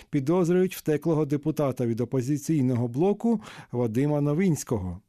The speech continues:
Вся ця історія виглядає досить дивно,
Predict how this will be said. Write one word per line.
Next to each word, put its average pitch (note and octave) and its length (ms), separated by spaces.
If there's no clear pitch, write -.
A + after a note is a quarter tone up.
Вся G#3+ 240
ця G#3+ 200
історія F3+ 580
виглядає E3 720
досить D3+ 440
дивно, B2 460